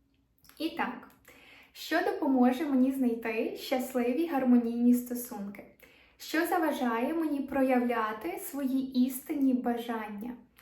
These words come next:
Що мені потрібно для того, щоб почати проявлятись прекрасному світові? <laughs> Як побороти свій страх? Що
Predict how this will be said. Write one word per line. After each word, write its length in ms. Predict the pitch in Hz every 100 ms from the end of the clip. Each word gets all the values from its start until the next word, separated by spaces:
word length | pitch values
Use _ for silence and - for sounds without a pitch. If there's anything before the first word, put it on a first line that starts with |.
| - - - -
Що 380 | - - 311 359
мені 180 | 415 349
потрібно 800 | 311 254 - 262 - 453 277 -
для 180 | 247 247
того, 640 | 247 - 226 262 359 403 -
щоб 460 | - - 262 254
почати 720 | - 240 - 226 220 226 330 339 -
проявлятись 1120 | 269 254 254 240 240 247 220 - - - - _ _ _ _ _ _
прекрасному 760 | 226 - 240 330 - 254 254
світові? 680 | 262 - 233 240 - - - -
<laughs> 1300 | 277 - - - _ 453 453 440 427 - - - -
Як 540 | 254 277 320 453 -
побороти 680 | 294 247 247 240 240 247 330
свій 560 | - 240 247 247 -
страх? 680 | - - - 233 196 - - _ _ _ _ _ _ _
Що 340 | - - 311